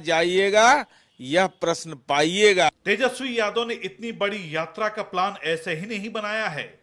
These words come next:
Speaker 2: नीतीश के एनडीए में जाने और इंडिया गठबंधन के बिखरने के बाद बिहार में एनडीए के हौसले बुलंद हैं। बिहार में आरजेडी सबसे बड़ी पार्टी है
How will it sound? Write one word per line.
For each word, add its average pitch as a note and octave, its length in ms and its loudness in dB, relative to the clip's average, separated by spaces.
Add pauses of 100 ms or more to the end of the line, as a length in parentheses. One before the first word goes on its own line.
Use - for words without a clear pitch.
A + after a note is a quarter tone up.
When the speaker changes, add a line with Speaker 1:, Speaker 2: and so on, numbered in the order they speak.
(340)
Speaker 2:
नीतीश D#3+ 520 -8
के G#3 220 -6
एनडीए E3+ 360 -8
में F3+ 200 -8
जाने F3 460 -6 (240)
और E3 240 -2
इंडिया G3 300 -2
गठबंधन E3+ 640 -6
के F3+ 60 -4
बिखरने E3+ 500 -8
के F#3+ 140 -10
बाद E3 240 -2 (120)
बिहार D3+ 400 -2
में F3+ 200 -8
एनडीए D#3 420 -8
के F#3+ 100 -10
हौसले D3+ 440 -6
बुलंद D#3+ 380 -6
हैं। A2+ 220 -12 (520)
बिहार F3+ 340 4
में F#3+ 160 -4
आरजेडी E3+ 580 -2
सबसे D#3+ 340 -6
बड़ी F3+ 220 -4
पार्टी E3 400 -6
है A#2+ 180 -8